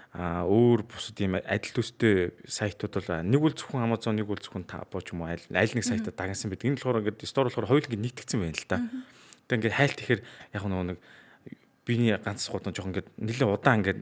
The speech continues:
Speaker 1: load ингээд ачаалал гаргаж ирд юм байна л да, үр дүнгүй.
Speaker 2: Мгм.
Speaker 1: Нэг бо-, боксны хөөрхөн icon
Speaker 2: Аха,
Speaker 1: гарч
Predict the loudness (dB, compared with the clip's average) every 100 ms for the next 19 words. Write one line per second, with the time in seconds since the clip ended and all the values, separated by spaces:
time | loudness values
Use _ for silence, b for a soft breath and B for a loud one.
0 | -6 4 6 6 -4 -4 -4 0 2 2
1 | 0 -6 -8 -6 -6 -8 -10 -8 -6 -6
2 | -6 -8 -6 -6 -2 -2 -4 -8 b b
3 | -12 -10 -10 -12 -14 -14 -4 -4 -2 -4
4 | -4 -2 -2 0 0 0 0